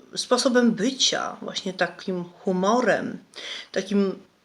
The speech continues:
sposobem podejścia do kobiety, takim traktowaniem sytuacji w sposób humorystyczny, żartobliwy, to, że się świetnie z nimi rozmawia,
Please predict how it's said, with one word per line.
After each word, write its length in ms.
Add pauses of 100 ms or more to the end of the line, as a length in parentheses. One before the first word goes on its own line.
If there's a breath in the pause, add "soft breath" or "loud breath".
(120)
sposobem 500
podejścia 580
do 120
kobiety, 580
takim 540
traktowaniem 680
sytuacji 580
w 40
sposób 580
humorystyczny, 760
żartobliwy, 680 (280 loud breath)
to, 120
że 80
się 140
świetnie 460
z 80
nimi 200
rozmawia, 640